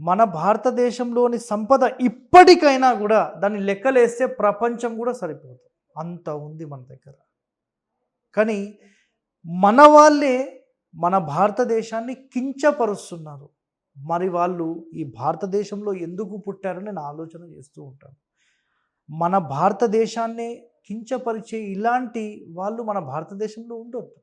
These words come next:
మీకు ఏ దేశం బాగుందనిపిస్తే అక్కడికి వెళ్ళిపోండి, మన దేశంలో ఉండొద్దు. మన భారతదేశానికి సంబంధించిన దాంట్లోనే మనం ఉన్నాం. మనం పుట్టిన నేలకే మనం గౌరవం ఇవ్వాలి. ప్రపంచ దేశ వాళ్ళ, ప్రపంచ దేశాల్లో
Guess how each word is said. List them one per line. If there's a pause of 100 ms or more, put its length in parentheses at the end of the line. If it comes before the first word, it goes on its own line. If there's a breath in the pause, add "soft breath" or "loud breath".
(920)
మీకు
ఏ
దేశం
బాగుందనిపిస్తే
అక్కడికి
వెళ్ళిపోండి,
మన
దేశంలో
ఉండొద్దు. (1200)
మన
భారతదేశానికి
సంబంధించిన
దాంట్లోనే (460)
మనం
ఉన్నాం.
మనం
పుట్టిన
నేలకే
మనం
గౌరవం
ఇవ్వాలి. (600)
ప్రపంచ
దేశ
వాళ్ళ,
ప్రపంచ
దేశాల్లో